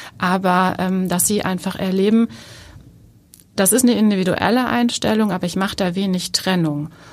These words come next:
Und ich habe die Erfahrung gemacht, dass es eigentlich immer sehr, sehr positiv auch aufgefasst wird.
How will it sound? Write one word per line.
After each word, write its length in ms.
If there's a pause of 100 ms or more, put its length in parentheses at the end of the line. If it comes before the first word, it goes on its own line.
(140)
Und 260
ich 160
habe 160
die 120
Erfahrung 440
gemacht, 380
dass 200
es 220
eigentlich 400
immer 300
sehr, 180
sehr 140
positiv 680
auch 140
aufgefasst 800
wird. 260